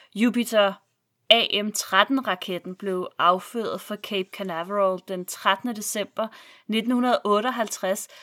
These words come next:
der blev Old Reliables navn ændret til Gordo. Øh, det mente man var et sådan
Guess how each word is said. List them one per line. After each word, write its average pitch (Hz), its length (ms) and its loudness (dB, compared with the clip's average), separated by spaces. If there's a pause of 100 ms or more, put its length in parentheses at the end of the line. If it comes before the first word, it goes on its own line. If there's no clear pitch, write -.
(140)
der 220 200 6
blev 240 340 -2
Old 220 300 -2
Reliables 208 600 0
navn 180 380 -2 (200)
ændret 196 460 -2
til 190 280 -4 (300)
Gordo. 180 440 0 (840)
Øh, 180 180 -4 (120)
det 214 220 -2
mente 214 280 -2
man 208 160 2
var 170 280 4
et - 440 -8
sådan 147 360 -14